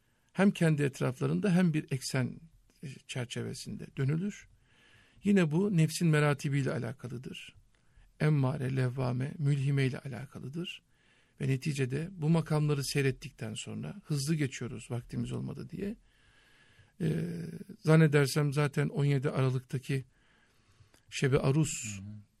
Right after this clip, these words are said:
Speaker 1: münasebetiyle yapılacak olan programda, gittiğimizde konuştuk Konya'da, e,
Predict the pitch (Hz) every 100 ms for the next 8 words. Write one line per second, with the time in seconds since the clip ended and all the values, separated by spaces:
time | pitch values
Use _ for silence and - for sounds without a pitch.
0 | - 131 131 120 - 127 123 147 131 131
1 | 113 131 120 139 - 123 127 - _ -
2 | 143 127 127 120 139 190 233 _ _ _
3 | 147 - 143 131 127 131 - 135 127 160
4 | 160 - 131 120 147 208 - _ _ _
5 | _ _ _